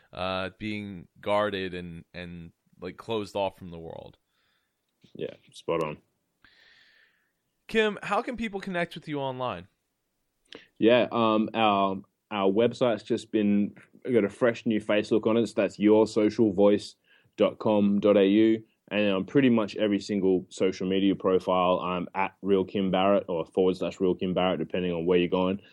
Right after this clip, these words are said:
Speaker 2: I'm big on Snapchat at the moment. I'm having a bit of fun on there, apart from the fact it's chewing all my, um, my data and my battery, but,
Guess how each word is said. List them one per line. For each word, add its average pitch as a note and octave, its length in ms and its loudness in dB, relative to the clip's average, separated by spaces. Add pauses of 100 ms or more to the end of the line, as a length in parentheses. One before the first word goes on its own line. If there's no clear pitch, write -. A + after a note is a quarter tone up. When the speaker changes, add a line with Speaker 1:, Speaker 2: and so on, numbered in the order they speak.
(140)
Speaker 2:
I'm G2 140 0
big G#2 220 6
on G#2 140 2
Snapchat A2 560 0
at G2+ 100 0
the F#2+ 80 -4
moment. G#2 300 -2
I'm F#2+ 300 -4 (100)
having G2 180 -2
a F#2 60 0
bit F#2 140 0
of F#2 100 -4
fun F#2+ 180 -2
on F#2+ 140 0
there, G2 240 0 (320)
apart F#2 300 0
from G2+ 100 0
the F#2 60 0
fact - 240 -4
it's - 100 -10
chewing G2+ 300 2
all F#2 120 6
my, F2+ 300 2
um, E2+ 300 -2
my F#2 180 2
data F2+ 540 2
and F#2+ 100 0
my F2+ 140 0
battery, G2+ 420 2
but, F#2 380 0